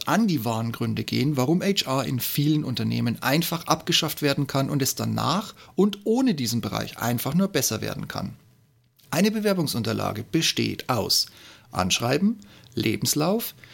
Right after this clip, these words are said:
eventuell einem Motivationsschreiben und den Anlagen, also Zeugnisse, Zertifikate und das ganze wichtige Zeugs.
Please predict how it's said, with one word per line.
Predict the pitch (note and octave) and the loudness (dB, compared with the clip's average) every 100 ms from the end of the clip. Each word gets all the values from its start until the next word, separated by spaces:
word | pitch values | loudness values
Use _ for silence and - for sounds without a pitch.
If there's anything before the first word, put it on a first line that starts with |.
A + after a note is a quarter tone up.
| - - | -20 -2
eventuell | B2 B2 A#3 A#3 A3 | 0 4 2 2 -2
einem | E3 D#3 | 0 0
Motivationsschreiben | C#3+ C3 A2+ A2 - - - - - C3 D3 E3+ - | 0 0 -2 0 0 0 0 0 0 0 0 0 2
und | D#3 F3+ F#3+ - | 2 2 0 -2
den | F3+ G3 - | 0 0 0
Anlagen, | B2+ B2 G2+ F2+ A#2 - | 0 2 0 -2 -4 0
also | D3+ A#2+ - G2+ - | 2 2 0 -4 -6
Zeugnisse, | - D#3+ D3+ A2+ A2 | 0 2 2 0 -2
Zertifikate | - F3 F#3 F3 E3+ B2 A#2 A#2 | 0 0 0 -2 -2 0 0 0
und | A#2+ | -2
das | A2+ - | -2 0
ganze | B2 C3 C3 | 2 2 0
wichtige | A#2 - A2 A2 | -2 -4 -4 -4
Zeugs. | - - - - - | -2 -4 -4 -6 -6